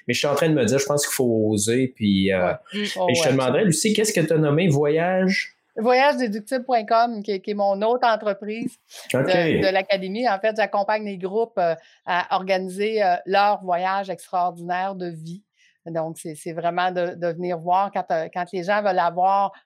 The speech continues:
Speaker 2: un voyage avec expérience, qui veulent vivre une expérience, vivre le moment présent, euh, et, et de pouvoir profiter du moment.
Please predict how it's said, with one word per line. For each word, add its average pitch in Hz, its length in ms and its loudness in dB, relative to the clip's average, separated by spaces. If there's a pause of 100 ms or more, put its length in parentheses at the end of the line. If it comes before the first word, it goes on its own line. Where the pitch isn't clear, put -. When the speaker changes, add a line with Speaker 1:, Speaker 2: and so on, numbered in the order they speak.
(160)
Speaker 2:
un 196 160 0
voyage 196 520 0 (120)
avec 180 300 -4 (100)
expérience, 196 1400 -4
qui 190 80 -14
veulent 175 340 -4 (200)
vivre 262 420 -2
une 226 360 0
expérience, 220 920 -2
vivre 214 560 -4
le 196 100 2
moment 196 340 -2
présent, 190 560 -4 (440)
euh, 175 260 4 (120)
et, 180 260 -6
et 175 40 -6
de 175 120 -2 (140)
pouvoir 190 340 0
profiter 240 840 -4
du 196 220 -10
moment. 202 480 -2